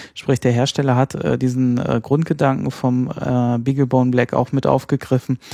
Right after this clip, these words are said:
ähm, da auch die ganzen, äh, der cat, äh, C A D-Files, also die Konstruktionsdaten zu veröffentlichen, so dass das auch jeder sich, äh, auf einen drei D Drucker oder halt, äh, wer das möchte, ähm, äh, zu einem anderen Hersteller hergehen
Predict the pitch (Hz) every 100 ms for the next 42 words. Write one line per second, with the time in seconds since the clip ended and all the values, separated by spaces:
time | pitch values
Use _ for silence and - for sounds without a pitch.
0 | - - - - 120 117 117 113 - 113
1 | 131 120 120 117 117 117 123 120 113 -
2 | - _ _ _ - - 139 120 117 107
3 | 120 - - - - 123 - 160 117 -
4 | 120 113 123 127 123 120 120 117 110 113
5 | 117 - 120 - 131 131 - 120 120 120
6 | 120 - - - - 131 120 139 - 135
7 | 123 123 127 120 117 117 - 117 - 107
8 | - 117 117 110 117 - - 113 120 113
9 | 110 120 110 113 113 123 - 131 - 120
10 | 117 117 117 - - - - 117 120 -
11 | 127 127 127 117 120 117 113 - 120 120
12 | 123 117 117 120 - - - - - 120
13 | 120 117 120 110 113 - 127 123 120 117
14 | 117 123